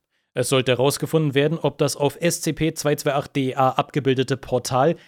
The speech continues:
näher betrachtet werden oder vielleicht sogar hindurchgeblickt werden kann. Ergebnis: Durch das Betrachten einer Instanz von S C P zwei zwei acht D E A wird das darauf abgebildete Portal nicht größer oder klarer,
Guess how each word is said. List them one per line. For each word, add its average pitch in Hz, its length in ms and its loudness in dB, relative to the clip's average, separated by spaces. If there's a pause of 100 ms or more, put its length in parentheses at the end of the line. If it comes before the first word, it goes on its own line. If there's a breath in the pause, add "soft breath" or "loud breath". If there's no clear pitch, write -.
(160 loud breath)
näher 160 320 2
betrachtet 170 540 -4
werden 127 340 0 (180 soft breath)
oder 147 200 4
vielleicht 143 460 -2
sogar 135 380 0
hindurchgeblickt 139 800 -2
werden 92 180 -8
kann. 87 240 -12 (1040)
Ergebnis: 131 680 -2 (500)
Durch 185 260 0
das 190 200 2
Betrachten 165 640 -2
einer 127 300 0
Instanz 143 440 0
von 139 200 -2
S 156 240 0
C 147 100 -2
P 143 220 -2
zwei 139 240 0
zwei 135 240 -2
acht - 240 -6
D 127 180 0
E 127 60 -6
A 143 260 0 (280 soft breath)
wird 143 160 0
das 147 160 2
darauf 151 320 2
abgebildete 143 600 0
Portal 135 460 0
nicht 120 320 -6
größer 127 480 2
oder 107 160 -4
klarer, 147 560 2